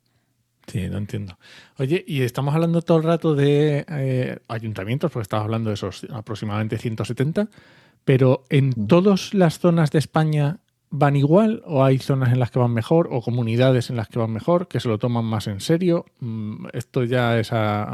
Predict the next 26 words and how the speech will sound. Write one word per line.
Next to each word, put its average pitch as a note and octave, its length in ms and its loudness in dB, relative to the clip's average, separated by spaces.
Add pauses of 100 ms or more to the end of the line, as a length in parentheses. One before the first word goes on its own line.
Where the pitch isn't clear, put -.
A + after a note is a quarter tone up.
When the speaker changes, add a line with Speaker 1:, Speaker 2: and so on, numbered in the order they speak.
(520)
Speaker 1:
a, C3+ 40 -12 (160)
a C#3+ 120 -10
cada A2+ 260 -2
uno B2 240 -2
va A#2 140 0
por A#2 140 -6
su - 140 -12
lado? F#3+ 360 -4 (840)
Speaker 2:
<laughs> - 360 -4 (1000)
Eh, B2 320 2
sí, A#2+ 380 0 (720)
cada C3 220 2
uno D3 180 6
va C#3 160 4
por B2+ 160 -2
su A2 160 -6
lado, G2 260 -4 (220)
eh, C3+ 180 2
claramente. C3+ 840 2
<laughs> A3+ 360 0 (240)
O - 80 -18
sea, A2 280 0
aquí C#3 340 2
están D#3 380 2
Madrid C#3 280 4
y D3+ 80 0